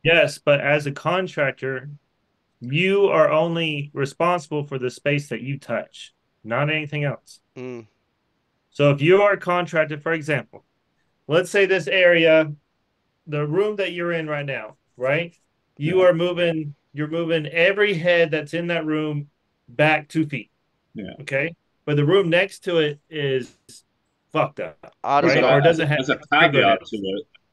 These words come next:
Speaker 3: I'm still the
Speaker 1: Yeah.
Speaker 3: professional, and the fire marshal's still for the inspection, and like, "Hey, Steve, you're a jerk off. Why wouldn't you fix this?"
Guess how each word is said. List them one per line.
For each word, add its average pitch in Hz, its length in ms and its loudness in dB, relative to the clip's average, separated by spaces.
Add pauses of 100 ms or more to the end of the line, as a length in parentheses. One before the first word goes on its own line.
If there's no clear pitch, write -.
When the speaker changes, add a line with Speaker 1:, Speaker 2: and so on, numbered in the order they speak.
(280)
Speaker 3:
I'm 135 180 -2
still 147 180 -4
the 120 200 -8
Speaker 1:
Yeah. 135 140 0
Speaker 3:
professional, 98 380 -2 (600)
and 117 140 -6
the 110 60 -8
fire 131 260 2
marshal's 120 260 -4
still 120 240 -4
for 117 120 -12
the 113 60 -6
inspection, 101 720 -2 (420)
and 107 120 -8
like, 113 120 -2
"Hey, 127 140 -2
Steve, 127 280 -2
you're 110 120 -4
a 101 80 -8
jerk 135 300 -6
off. 98 320 -6 (120)
Why 110 140 0
wouldn't 120 220 -6
you 107 60 -12
fix - 320 -8
this?" - 420 -12